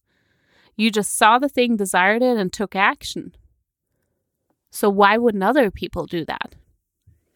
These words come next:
So I took a second to think about it, and I was like, "Okay, valid point.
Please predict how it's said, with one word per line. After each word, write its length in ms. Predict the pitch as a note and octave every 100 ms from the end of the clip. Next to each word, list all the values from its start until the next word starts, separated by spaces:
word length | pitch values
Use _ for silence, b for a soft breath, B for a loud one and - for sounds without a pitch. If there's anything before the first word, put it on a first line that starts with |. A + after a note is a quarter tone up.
| _ _ _
So 100 | -
I 20 |
took 200 | F#3+ G#3+
a 40 | A#3+
second 300 | A#3 A3+ B3+
to 100 | G3
think 200 | - D#3+
about 300 | E3+ F#3+ G3
it, 160 | G#3+ A3
and 160 | G3+
I 40 | F3+
was 200 | F#3 -
like, 420 | E3 - - - _ _ _ _ _ _ _ _ _ _ _ _ _ _ _
"Okay, 340 | - D#3+ C#3 G#3+
valid 360 | F3 E3+ G3
point. 640 | - - D3+ C#3+ G3+ A#3